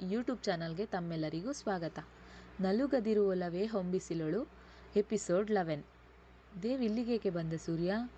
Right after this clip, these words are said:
ಚಕಿತದಿಂದ ಕೇಳಿದ್ದ ರಮಣ್. "ಗೊತ್ತಿಲ್ಲ ರಾಮ್, ಹೋಗಿ ನೋಡ್ತೀನಿ." ಎದ್ದು ಹೊರಟ ಸೂರ್ಯನ ಹಿಂದೆಯೇ ಹೊರಟ ರಮಣ್. ರಮಣ್ ಸೂರ್ಯನ ಚಡ್ಡಿ ದೋಸ್ತ್, ಅಂಗನವಾಡಿಯಿಂದಲೂ ಗೆಳೆಯರೇ. ಅಂದಿನಿಂದ ಇಂದಿನವರೆಗೂ ಸೂರ್ಯನ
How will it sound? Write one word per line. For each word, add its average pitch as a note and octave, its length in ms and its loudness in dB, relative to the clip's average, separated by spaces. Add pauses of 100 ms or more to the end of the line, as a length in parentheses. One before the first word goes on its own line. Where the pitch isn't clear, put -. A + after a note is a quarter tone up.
ಚಕಿತದಿಂದ F#3+ 600 0
ಕೇಳಿದ್ದ F3 500 -2
ರಮಣ್. F3 300 -2 (400)
"ಗೊತ್ತಿಲ್ಲ F#3+ 400 2
ರಾಮ್, F3+ 260 0 (160)
ಹೋಗಿ F#3+ 280 4
ನೋಡ್ತೀನಿ." E3+ 500 -2 (240)
ಎದ್ದು E3+ 220 -2
ಹೊರಟ F3 300 0
ಸೂರ್ಯನ F3+ 460 0
ಹಿಂದೆಯೇ F3 440 0
ಹೊರಟ F3+ 280 0
ರಮಣ್. E3+ 360 -2 (580)
ರಮಣ್ G3 280 2
ಸೂರ್ಯನ F3+ 460 0
ಚಡ್ಡಿ E3+ 400 -2
ದೋಸ್ತ್, D#3+ 300 -2 (120)
ಅಂಗನವಾಡಿಯಿಂದಲೂ F3+ 880 0
ಗೆಳೆಯರೇ. F#3 440 2 (180)
ಅಂದಿನಿಂದ F3+ 560 -2 (100)
ಇಂದಿನವರೆಗೂ F3+ 680 0
ಸೂರ್ಯನ F#3 460 0